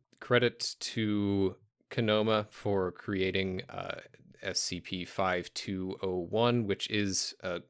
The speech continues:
titled The Manananggal, but we're just not using that interpretation for, uh, our purposes. Tangent over.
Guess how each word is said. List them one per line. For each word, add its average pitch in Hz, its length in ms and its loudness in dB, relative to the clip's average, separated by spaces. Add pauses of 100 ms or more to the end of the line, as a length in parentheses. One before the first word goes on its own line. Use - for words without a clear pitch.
titled 90 360 -4
The 98 220 -2
Manananggal, 95 720 2 (680)
but 107 500 2 (160)
we're 101 200 6
just 95 280 0
not 90 240 0
using 87 320 0
that 87 280 -2
interpretation - 800 -4
for, - 580 -6
uh, - 260 0
our - 140 2
purposes. - 760 -2 (920)
Tangent 117 320 2
over. 98 240 0